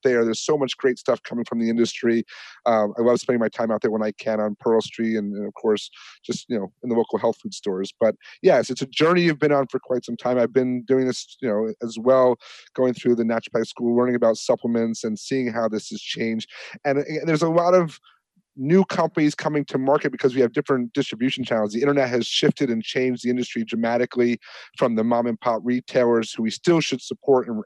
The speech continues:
and, and, and shop at, those health food stores. There's some great educated people in those stores. Um, so yeah, and I always support the industry as a whole from that perspective. But yeah, it's, it's,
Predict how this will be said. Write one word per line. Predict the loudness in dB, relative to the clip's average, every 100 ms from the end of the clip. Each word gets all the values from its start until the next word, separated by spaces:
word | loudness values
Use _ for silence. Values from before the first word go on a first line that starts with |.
| -4
and, | -6 -2
and, | -4 -4 -8 -20 -10
and | -6
shop | -2 2 4 4
at, | 2 2 2
those | -4 -2
health | -2 -2
food | -8
stores. | -2 2 4 4 2
There's | 0 0
some | -4
great | -4 -2 -2 -2 0
educated | -2 -2 -4 -2 -2
people | -4 -6 -4
in | -2
those | -2 -4
stores. | -2 2 2 2 -2 -12 -20 -20 -6
Um, | 0 0 0 -2 -2 -4 -8 -14 _ _ -18 -2
so | 2
yeah, | 4
and | 4
I |
always | 4 4 2
support | -2 0 0
the | 2
industry | 0 0 0
as | 0
a |
whole | -2 4 6 6
from | 2
that | -4 -4
perspective. | -6 -8 -8 -6 -6
But | -6
yeah, | -6 -4 -4
it's, | -6
it's, | -8 -8 -8